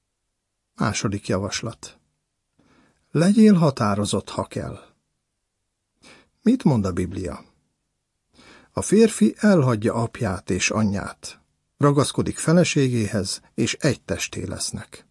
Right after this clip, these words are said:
Egy Mózes kettő huszonnégy. Lehetséges, hogy a szüleitek még a házasságkötésetek után is felelősnek érzik magukat értetek,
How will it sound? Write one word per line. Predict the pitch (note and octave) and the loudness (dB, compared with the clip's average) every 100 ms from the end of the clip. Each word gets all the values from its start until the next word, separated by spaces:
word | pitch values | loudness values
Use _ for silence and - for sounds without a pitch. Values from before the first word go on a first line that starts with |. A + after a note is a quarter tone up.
| _ _ _ _ _ _ | _ _ _ _ _ _
Egy | - F#3+ | 2 6
Mózes | G#3 E3+ B2 G2+ | 6 6 2 -2
kettő | - B2 - B2 | -4 -8 -6 -6
huszonnégy. | A2+ C3 - A2+ G#2 C2+ D2+ - _ _ _ _ _ _ _ _ _ _ _ | -4 -4 -2 -2 -2 -4 -8 -16 _ _ _ _ _ _ _ _ _ _ _
Lehetséges, | - B2 A#2 B2 - C#3 C#3 C#3+ D#3 - | -2 0 2 0 0 2 2 2 0 0
hogy | A2+ | -2
a | G#2 | 0
szüleitek | - C#3 C#3 C#3 D3 - | 2 4 4 2 0 2
még | C3 B2+ | 2 2
a | A2+ | 2
házasságkötésetek | C3+ D3 D3 C#3+ - D3 - C#3+ C#3 C#3 D3 C#3 C3+ | 2 2 2 0 0 -2 0 -2 0 0 0 -2 0
után | C#4 - A2+ G2 | 0 0 0 0
is | G#2 - | 0 -2
felelősnek | - A2+ A2 G#2+ G#2+ - - | -2 -2 0 -2 -2 -2 -2
érzik | A#2+ A2 B2+ - | -2 -2 -4 -2
magukat | A#2+ A#2 - A2+ | -2 -2 -4 -4
értetek, | A2 G#2 - G2+ - - | -4 -6 -6 -8 -8 -12